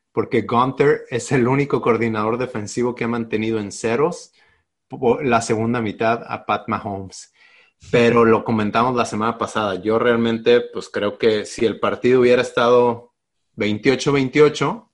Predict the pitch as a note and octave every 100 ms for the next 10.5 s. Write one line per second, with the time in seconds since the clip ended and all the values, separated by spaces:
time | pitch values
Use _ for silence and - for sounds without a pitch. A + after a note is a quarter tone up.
0 | _ _ _ _ _ _ A2 G#2 A2+ A2+
1 | A#2+ A2+ A#2+ G#2 A2 G2 A#2+ A2+ A2+ A2
2 | G2 - G#2 G#2 A2 G#2+ G2 G2+ G#2 G#2
3 | G#2+ G#2 G#2+ G#2+ G#2+ - A#2 G#2 G#2 -
4 | G2 F#2 G#2 G2 F#2+ G#2+ - F#2 F2+ _
5 | _ _ _ _ _ - F2+ - - -
6 | G#2+ G2 G2 - _ - G2+ F#2+ - A#2+
7 | A2 A2+ G#2 G2+ G#2+ A2 G#2+ G#2 G2 A2+
8 | A2+ B2 - C3+ B2 B2 B2 G#2 G2+ G2+
9 | G#2+ G#2 G#2 G2+ A#2 A2 A2 A2 G#2+ G#2+
10 | A2 G#2+ A2 C#3+